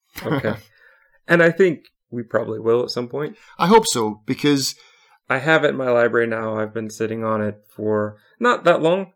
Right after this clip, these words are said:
Speaker 1: I think it was only recently that I said, "All right, I'll
Speaker 2: Mm-hmm.
Speaker 1: commit to getting the masterpiece and getting Riven, and we'll at least do those at some point."
Speaker 2: Yeah, because if I've, if, if I can say anything to s-, Team Cyan,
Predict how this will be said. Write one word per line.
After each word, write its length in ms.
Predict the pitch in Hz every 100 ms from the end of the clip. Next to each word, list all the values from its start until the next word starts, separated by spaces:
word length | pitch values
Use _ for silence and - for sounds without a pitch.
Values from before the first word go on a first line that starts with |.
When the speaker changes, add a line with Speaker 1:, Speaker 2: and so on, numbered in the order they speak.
| _
Speaker 1:
I 120 | 139
think 120 | 131 127
it 60 |
was 140 | 123 123
only 180 | 120
recently 400 | 110 120 - 117 117
that 120 | 113
I 140 | 113 110
said, 320 | - 110 110 _ _ _ _ _ -
"All 120 | - 117
right, 240 | 110 - _ _
I'll 80 | 117
Speaker 2:
Mm-hmm. 100 | 131
Speaker 1:
commit 320 | 120 127 117 -
to 360 | 117 120 113 - _ _ -
getting 300 | 135 131 123
the 240 | 120 117 -
masterpiece 640 | 113 110 - - 110 107
and 120 | 110
getting 440 | 110 110 113 113 -
Riven, 340 | 117 107 107
and 220 | 107 110 107 _ _ -
we'll 160 | 113
at 60 | 107
least 260 | 113 107 -
do 140 | 110
those 260 | 107 110 110
at 60 |
some 180 | - 110
point." 220 | - 117
Speaker 2:
Yeah, 160 | 127 117
because 540 | 113 - 147 127 - _ _ _
if 160 | 156 143
I've, 200 | 151 127
if, 280 | 165 139 -
if 200 | - 139
I 100 | 151
can 180 | - 139
say 260 | - 156
anything 420 | 131 147 143 139 120
to 240 | 127 120
s-, 300 | 104 - - -
Team 220 | - 127
Cyan, 460 | - 113 110 101